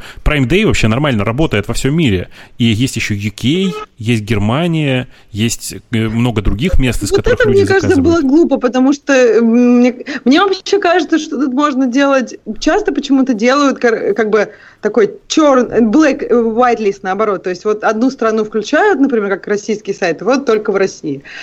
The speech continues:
Speaker 2: А, и, ну, наверное, мне тут, мне кажется, лучше blacklist делать. То есть есть страны, из которых часто ходят,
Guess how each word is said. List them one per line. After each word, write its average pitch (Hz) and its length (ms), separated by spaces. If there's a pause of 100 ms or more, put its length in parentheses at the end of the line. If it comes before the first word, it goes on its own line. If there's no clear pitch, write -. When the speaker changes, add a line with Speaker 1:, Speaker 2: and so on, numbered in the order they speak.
(320)
Speaker 2:
А, 208 680 (600)
и, 240 100
ну, 254 480 (220)
наверное, 240 420
мне 311 80
тут, 285 160
мне 226 100
кажется, 247 300
лучше 240 260
blacklist 247 540
делать. 190 380
То 196 60
есть 190 180
есть 247 260 (220)
страны, 208 480
из 190 100
которых 208 380
часто 226 400
ходят, 208 580